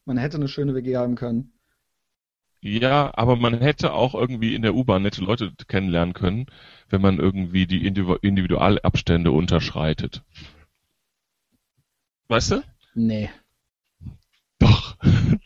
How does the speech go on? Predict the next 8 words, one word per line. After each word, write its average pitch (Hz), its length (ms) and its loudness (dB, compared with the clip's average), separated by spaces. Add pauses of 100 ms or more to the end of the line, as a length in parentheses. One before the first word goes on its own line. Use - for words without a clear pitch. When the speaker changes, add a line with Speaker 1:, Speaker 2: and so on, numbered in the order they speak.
Speaker 2:
doch. - 320 2
Speaker 1:
Klaus. 110 560 -4 (920)
Speaker 2:
Doch. - 320 -2 (1000)
Speaker 1:
Äh, - 80 0 (120)
Speaker 2:
Das 117 140 8
glaub 131 180 4
ich 127 100 -8
schon. 98 260 -6